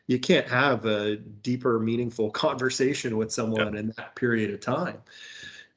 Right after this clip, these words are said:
Speaker 1: Um, and so, you know, I think that if the goal of a brand is to exist long-term, and where the position that they occupy is one that is differentiated, that can be articulated,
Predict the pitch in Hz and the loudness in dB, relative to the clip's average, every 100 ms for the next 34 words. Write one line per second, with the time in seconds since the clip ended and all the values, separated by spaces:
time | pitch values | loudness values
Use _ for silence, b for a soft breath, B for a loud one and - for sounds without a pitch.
0 | - 123 110 107 104 104 - _ B _ | 2 4 4 4 2 -2 -8 _ B _
1 | - 165 - 185 175 175 170 - _ - | 2 2 6 8 8 6 -2 -8 _ -10
2 | 160 139 135 180 175 156 139 131 131 117 | -4 -2 -2 -4 -4 -2 -2 -4 -6 -6
3 | 117 131 147 135 120 113 120 123 120 104 | -2 -2 0 -2 -4 -4 -2 0 -2 -4
4 | 98 101 - _ _ _ _ - 120 110 | -8 -12 -16 _ _ _ _ -4 -4 -4
5 | - 127 113 107 - 131 123 - 107 110 | -2 0 0 -2 -2 0 0 -6 -4 -2
6 | 120 117 110 - 123 104 98 104 _ _ | 0 -2 -2 -2 0 0 -4 -10 _ _
7 | _ 120 117 113 110 113 110 110 117 117 | _ -2 0 0 0 -2 -4 0 4 4
8 | 110 110 - 107 131 147 143 123 123 120 | 4 0 -6 -2 -2 0 0 0 0 0
9 | 113 117 117 - 113 - 110 107 104 104 | 0 -2 -4 -2 -2 0 2 2 0 -4
10 | 104 104 117 123 120 113 104 98 - 139 | -6 -4 2 4 4 2 -2 -4 -4 -2
11 | 135 127 117 117 - 113 107 107 101 107 | 0 2 2 0 0 0 2 0 -2 -4
12 | - - 131 135 117 107 104 - 107 113 | -4 0 2 2 2 2 0 -2 -4 -2
13 | 104 101 101 101 98 | -2 -2 -2 -4 -8